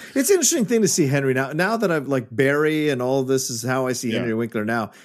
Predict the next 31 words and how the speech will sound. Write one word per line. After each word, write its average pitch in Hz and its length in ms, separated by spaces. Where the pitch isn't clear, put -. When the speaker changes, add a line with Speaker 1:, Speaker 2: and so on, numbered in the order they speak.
Speaker 1:
I 165 120
forgot 175 420
he 170 60
was 123 180
the 98 80
principal, 123 460
but 104 340
I 175 100
think 196 140
he 320 80
does 175 160
a 135 80
really 113 500
great 98 300
job. 104 340
Like, 90 200
this 92 180
and 127 160
The 101 260
Water 131 340
Boy 156 280
are 131 120
interesting 139 340
places 107 400
for 98 160
him 95 160
to 95 80
show 123 200
up - 320
for 135 100
sure. - 400